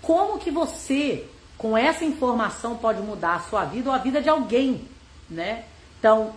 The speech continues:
eu espero que eu Peço desculpas pra quem assistiu a live, que talvez o que eu falei não resolveu o seu problema, mas eu espero que pelo menos, eu vi uma moça que falou aqui, ouvindo a sua live, eu me identifiquei como uma vítima de tráfico humano.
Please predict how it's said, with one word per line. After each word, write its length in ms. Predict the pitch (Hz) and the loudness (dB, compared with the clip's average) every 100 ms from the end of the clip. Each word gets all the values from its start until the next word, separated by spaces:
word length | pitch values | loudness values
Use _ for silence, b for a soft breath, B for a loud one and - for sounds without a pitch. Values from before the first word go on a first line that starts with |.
| - | 0
eu 200 | 320 381 | 2 2
espero 580 | 381 - 233 185 175 214 - - - - - - | -2 -2 0 2 0 -4 -14 -20 -20 -20 -20 -18
que 220 | - 185 - | -12 -10 2
eu 240 | 254 254 - - - | 2 2 -4 -2 4
Peço 260 | 339 349 | 6 4
desculpas 520 | 285 311 - 277 262 254 | -4 -10 -6 -4 -4 -4
pra 100 | 240 | -4
quem 160 | 247 | -4
assistiu 320 | 240 - - | -6 -8 -2
a 80 | 214 | 0
live, 380 | 180 170 202 202 | 2 2 0 -4
que 100 | - - - | -14 -10 2
talvez 460 | 226 220 220 262 | 2 4 2 2
o 60 | 254 | 0
que 100 | 254 | -2
eu 80 | 233 | -2
falei 460 | 233 196 185 185 185 | 0 -2 -2 -6 -6
não 140 | 220 | -4
resolveu 480 | 226 233 214 175 202 | -2 -2 -2 0 -2
o 80 | 202 | -2
seu 240 | - 294 | 4 4
problema, 580 | 294 220 160 143 143 214 - B B | 4 -4 -2 -4 -6 -10 -16 B B
mas 220 | 240 254 | 0 2
eu 140 | 277 359 | 2 0
espero 480 | - - 226 226 226 | -4 0 4 4 2
que 80 | |
pelo 240 | 254 247 233 | -2 -2 0
menos, 220 | 226 233 | -2 0
eu 100 | 262 | 0
vi 140 | - 349 | 0 0
uma 160 | 370 | 2
moça 260 | 269 269 269 | 2 0 -2
que 80 | - | -2
falou 260 | 233 226 | 0 2
aqui, 300 | 220 220 185 | -2 -2 0
ouvindo 420 | 202 214 220 262 | 0 0 0 0
a 60 | 277 | 0
sua 180 | 262 254 | 0 2
live, 380 | 202 190 202 220 | 2 2 0 -2
eu 60 | |
me 80 | 214 | -4
identifiquei 560 | 214 208 - 220 - 185 | -6 -6 -8 -10 -8 -6
como 180 | 208 | -6
uma 140 | 208 196 | -4 -6
vítima 260 | 175 - | -6 -10
de 80 | 190 | -12
tráfico 380 | - 180 180 214 | -4 -4 -4 -4
humano. 260 | 185 131 | -2 -4